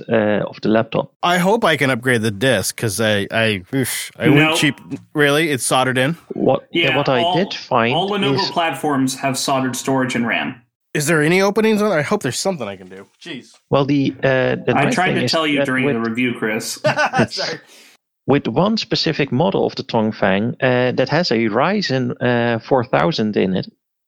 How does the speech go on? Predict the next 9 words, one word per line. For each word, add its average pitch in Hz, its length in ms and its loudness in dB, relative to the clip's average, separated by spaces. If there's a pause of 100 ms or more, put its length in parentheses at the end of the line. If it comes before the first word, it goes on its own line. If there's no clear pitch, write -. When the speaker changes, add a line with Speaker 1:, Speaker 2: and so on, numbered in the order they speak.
(640)
Speaker 1:
and 135 320 0 (440)
they 147 400 0
<laughs> - 320 -6
Speaker 2:
Yeah. - 340 0
Speaker 1:
they 131 100 2
advertise - 440 0
the 127 100 -2
battery 120 500 0 (480)
for 123 220 -2